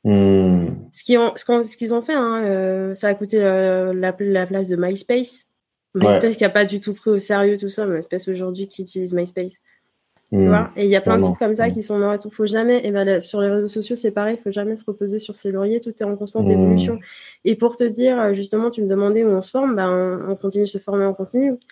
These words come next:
Speaker 2: Que ce soit par des magazines spécialisés, que ce soit par des vidéos YouTube, que ce soit par des sommets. Moi, j'app-,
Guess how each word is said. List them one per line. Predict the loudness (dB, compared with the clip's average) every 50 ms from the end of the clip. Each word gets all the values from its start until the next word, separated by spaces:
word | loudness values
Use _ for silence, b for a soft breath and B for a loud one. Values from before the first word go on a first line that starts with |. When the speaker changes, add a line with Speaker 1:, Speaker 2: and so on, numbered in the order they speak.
| b b b b _ -4
Speaker 2:
Que | -4 -4
ce | -2 -4
soit | -2 0 0 0 0
par | 0 0 0 2
des | 2 2 4 4 4 2
magazines | 2 2 2 2 2 0 0 0 -2 -2
spécialisés, | -2 -4 -6 -6 -4 -4 -2 -2 0 2 2 2 2
que | 0 -2
ce | -4 -6
soit | -6 -4 -4 -2 0
par | 0 0 0
des | 0 0
vidéos | 0 -2 -2 0 0 0
YouTube, | 2 2 0 -2 -2 -4 -6 -4
que | -2 -4
ce | -2 -2 -4
soit | -2 0 0 0 0
par | 0 0 0
des | 0 0 0
sommets. | 0 0 2 2 2 2 0 -2 -4 _ -4
Moi, | -2 -2
j'app-, | -2 -2 -4